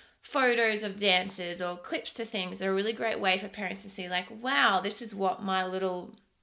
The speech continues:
child may look like in the future." It just kind of gives them a nice image to know that whilst they might be,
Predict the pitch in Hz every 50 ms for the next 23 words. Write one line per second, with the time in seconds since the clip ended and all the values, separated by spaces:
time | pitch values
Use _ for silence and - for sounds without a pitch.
0 | _ _ _ - - - - 202 180 180 180 185 220 240 269 214 202 196 190 190
1 | 185 - - 185 185 - - - - - - - - - - - 175 170 170 196
2 | 233 - - 440 - - - 196 139 - - - 294 - - 381 330 277 226 -
3 | 202 196 202 - 196 190 185 185 208 - - - - - - - 214 214 202 190
4 | 190 196 - - - - 196 190 190 185 190 202 - - - - 214 190 190 190
5 | 180 175 175 175 175 175 185 180 180 185 - - - - - - - - - -
6 | - _ _ _ - 202 202 190 190 196 - 202 196 190 185 180 175 - - 196
7 | 180 180 190 196 -